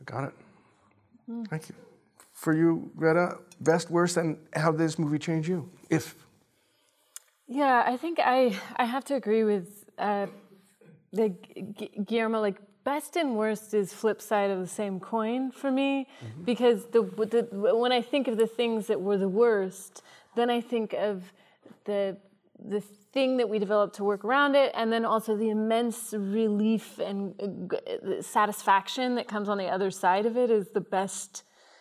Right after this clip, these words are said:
Speaker 2: experience. So it's hard for me to, to break it apart like that, because it all goes together. I mean, I think, um, oh, I think that the, I mean, I, I, I love,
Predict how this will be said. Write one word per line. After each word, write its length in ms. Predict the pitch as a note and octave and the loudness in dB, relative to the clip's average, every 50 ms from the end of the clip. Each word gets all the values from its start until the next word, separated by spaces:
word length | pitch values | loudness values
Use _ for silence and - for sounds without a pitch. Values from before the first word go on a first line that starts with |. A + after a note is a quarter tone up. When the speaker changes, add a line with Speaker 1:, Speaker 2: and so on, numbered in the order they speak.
| _ _ _ | _ _ _
Speaker 2:
experience. 680 | - - - - - G3+ G3+ G3 F#3+ F#3 F3 - - - | -8 -8 -8 -6 -6 -6 -6 -4 -6 -6 -8 -8 -10 -8
So 220 | - A3+ G#3 G3+ | -4 -2 0 0
it's 120 | G3+ G3+ | -2 -2
hard 220 | - A3+ A3 G#3+ G#3 | 0 0 0 0 -2
for 100 | - A3+ | -4 -4
me 140 | G#3+ G#3 G3+ | -2 0 0
to, 100 | G3 G3 G3 - _ _ _ _ _ - - - - - - _ _ _ _ _ _ - | -2 -4 -6 -10 _ _ _ _ _ -20 -20 -20 -20 -20 -20 _ _ _ _ _ _ -10
to 120 | - F#3+ | -8 -8
break 360 | F3 F#3+ F#3 F#3 F#3 F#3 - G3+ | -6 0 2 2 2 2 0 -2
it 40 | F#3 | -4
apart 600 | F3 - - - G3 F#3+ - - - - _ _ _ _ _ | -4 -4 0 2 2 2 2 0 -4 -12 _ _ _ _ _
like 280 | G3 F#3 F3 - - - | -6 -6 -6 -6 -2 -2
that, 280 | F3 - G#3 G3 - | 0 0 0 -2 -4
because 220 | - G#3 A3 A3 A#3+ | -4 -2 -2 0 2
it 80 | B3 | 2
all 160 | B3+ B3+ C4 B3 | 4 4 4 4
goes 260 | B3 A#3+ A3+ A3+ - | 2 2 2 0 -4
together. 580 | - G#3+ F#3+ - G#3 G#3 G3 F#3+ E3+ E3 E3 E3 F#3+ - _ _ - _ _ A#3 | -6 -6 -2 -2 -2 -2 -2 -2 -4 -6 -8 -12 -16 -20 _ _ -20 _ _ 0
I 40 | |
mean, 140 | A#3+ C4 C#4 | 2 4 4
I 80 | C4+ C4+ | 2 2
think, 280 | C4 E4+ E4 D#4 - - - | 0 -4 -6 -8 -8 -6 -2
um, 500 | A#3+ A#3+ A#3 A3 G#3+ G#3 G3+ G3 G3 F#3 G3 - _ _ _ _ _ _ _ _ _ - _ _ _ _ _ - _ _ _ _ _ _ _ _ _ _ _ _ _ _ _ _ _ _ _ - | -2 0 0 0 -2 -2 -4 -6 -8 -10 -14 -20 _ _ _ _ _ _ _ _ _ -20 _ _ _ _ _ -20 _ _ _ _ _ _ _ _ _ _ _ _ _ _ _ _ _ _ _ 4
oh, 240 | C4+ C#4+ D4 D4 D4 | 6 8 8 8 8
I 100 | C4+ C#4 | 8 6
think 220 | C#4 - E4+ D4 - | 4 0 -2 0 0
that 200 | C#4+ C4+ - - - _ _ | 0 0 0 -4 -18 _ _
the, 280 | B3+ B3 B3 A#3+ A3+ G3+ G3+ - - - - - - - - - - _ _ _ _ _ _ _ - - - - | 4 6 6 6 4 2 -2 -8 -12 -16 -16 -18 -18 -18 -20 -20 -20 _ _ _ _ _ _ _ -20 -20 -14 -10
I 240 | - - - - B3+ | -8 -4 0 0 2
mean, 160 | B3+ C4+ C#4 | 2 0 2
I, 160 | C#4 B3+ B3+ A#3 | 2 4 4 4
I, 200 | - - A#3 B3+ B3 | 4 2 0 0 0
I 180 | - - B3 B3+ | 2 2 2 2
love, 380 | B3+ C4 C4+ B3 A3+ - - | 2 0 -2 -2 -6 -10 -16